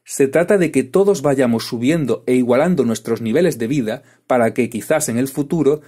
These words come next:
se pueda aspirar a una confederación y una unión monetaria que compita con el petrodólar o el petroyuan. Es un proyecto muy a largo plazo, pero es a lo que debemos tender. Ningún proyecto de país se ha construido a corto plazo.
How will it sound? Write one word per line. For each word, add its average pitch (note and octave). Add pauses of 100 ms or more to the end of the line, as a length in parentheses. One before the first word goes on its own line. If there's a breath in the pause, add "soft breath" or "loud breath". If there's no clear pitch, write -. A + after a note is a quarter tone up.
(140)
se C3
pueda F3
aspirar D3+
a B2+
una D#3+
confederación C3 (240 soft breath)
y C#3
una E3
unión D3+
monetaria C#3
que C3+
compita B2+
con C3+
el A2
petrodólar B2+ (180 soft breath)
o B2
el A2+
petroyuan. G#2 (640 soft breath)
Es F3+
un G3
proyecto C#3+
muy D#3
a D3+
largo D#3
plazo, - (320)
pero A#2+
es E3
a G3
lo D#3+
que B2
debemos C3+
tender. G#2 (300)
Ningún C#3+
proyecto F3
de C3
país B2+ (120)
se -
ha D3
construido D#3
a C#3
corto D3
plazo. -